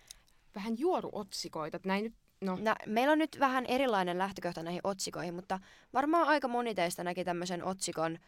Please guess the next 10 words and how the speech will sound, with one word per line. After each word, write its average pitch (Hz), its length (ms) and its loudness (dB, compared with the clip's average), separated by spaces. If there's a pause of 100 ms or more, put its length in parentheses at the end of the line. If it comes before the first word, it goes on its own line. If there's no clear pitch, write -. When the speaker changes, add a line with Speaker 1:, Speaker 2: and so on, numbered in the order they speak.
(180)
Speaker 2:
ö, 170 360 0
tässä 175 480 -2
lähipäivinä, 180 680 -2
kun 165 180 -4
että 180 280 -6 (340)
Pikkukakkosen 208 640 2
tekstitykseen 175 580 0
lipsahti 175 420 -2
outo 262 280 4
huumeviittaus. 151 800 0